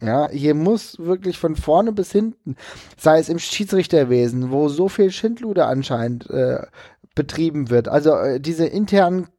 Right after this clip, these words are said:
Konflikte, Querelen, diese,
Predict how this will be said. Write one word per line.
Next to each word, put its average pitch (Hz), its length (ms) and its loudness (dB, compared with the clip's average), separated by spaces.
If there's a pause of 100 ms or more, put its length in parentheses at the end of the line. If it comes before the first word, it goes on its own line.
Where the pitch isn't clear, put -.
Konflikte, 185 720 -2
Querelen, 143 760 0 (460)
diese, 165 440 6